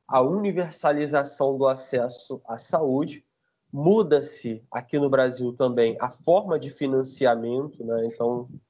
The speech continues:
financiamento através da coleta de impostos, aumenta muito a presença do Estado,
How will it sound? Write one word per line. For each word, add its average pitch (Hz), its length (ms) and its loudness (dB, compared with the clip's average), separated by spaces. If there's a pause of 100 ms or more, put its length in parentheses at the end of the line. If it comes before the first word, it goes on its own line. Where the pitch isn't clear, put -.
(120)
financiamento 120 680 0
através 113 440 2
da 117 60 -12
coleta 110 420 2
de 120 100 -8
impostos, 123 580 -2 (680)
aumenta 170 560 2
muito 165 480 0
a 127 60 4
presença 127 540 0
do 127 120 -6
Estado, 123 580 0